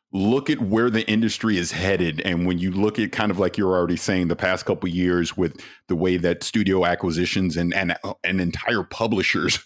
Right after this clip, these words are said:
<laughs> have been acquired by some of these companies, I, I think what we're seeing is PlayStation, even and, and Microsoft are, are trying to keep these studios away from the Tencents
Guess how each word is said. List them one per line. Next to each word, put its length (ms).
<laughs> 120
have 180
been 140
acquired 560
by 120
some 240
of 80
these 160
companies, 640
I, 260
I 100
think 320
what 160
we're 120
seeing 400
is 420
PlayStation, 840
even 280
and, 240
and 160
Microsoft 720
are, 200
are 140
trying 640
to 200
keep 460
these 240
studios 800
away 520
from 300
the 120
Tencents 840